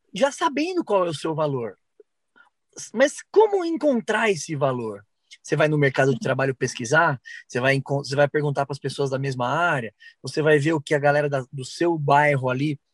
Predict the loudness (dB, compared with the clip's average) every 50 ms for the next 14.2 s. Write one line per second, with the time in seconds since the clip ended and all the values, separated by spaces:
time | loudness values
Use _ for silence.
0 | _ _ -4 -2 -2 0 0 0 0 4 4 6 6 6 6 6 4 2 0 -4
1 | -10 _ -20 -20 -18 _ 0 0 0 2 2 0 0 0 -2 -2 -4 -2 2 4
2 | 6 6 6 6 4 2 0 0 0 -4 -4 -4 -6 -2 0 0 0 0 -2 -2
3 | 0 -2 -2 -2 -4 -6 -4 -4 -4 -4 -4 -6 -6 -4 -4 -2 -2 -2 -2 -4
4 | -6 -4 -2 0 0 0 0 0 -2 _ -10 -14 -14 -12 -12 -8 -4 -2 0 0
5 | 0 -2 -4 -8 _ _ _ _ _ _ -20 -20 _ -16 -10 -4 -4 -2 0 0
6 | -2 0 0 -2 -4 -4 -8 -8 -6 -6 -6 -8 _ _ _ _ _ _ 0 2
7 | 2 2 2 0 0 2 2 2 2 -2 -2 -2 0 2 2 2 0 0 -2 0
8 | -2 0 -2 0 0 -2 -2 -2 -2 -4 -6 -4 -4 -6 -6 -6 -4 -4 -4 -2
9 | 0 -2 0 0 2 0 0 0 0 0 0 -2 -2 -2 -4 0 4 6 8 8
10 | 8 6 4 4 2 0 -4 -8 -4 0 0 0 0 0 -2 -2 -2 -2 -4 -6
11 | -8 -12 -10 -10 -8 -8 -10 -12 -14 -16 -20 _ _ -20 -20 -20 -20 -20 -20 -16
12 | -2 4 6 6 6 8 6 6 6 6 6 8 8 8 6 6 4 0 0 0
13 | 0 0 2 2 2 0 0 -4 -2 0 0 2 2 2 2 2 0 0 -4 -8
14 | -8 -8 -8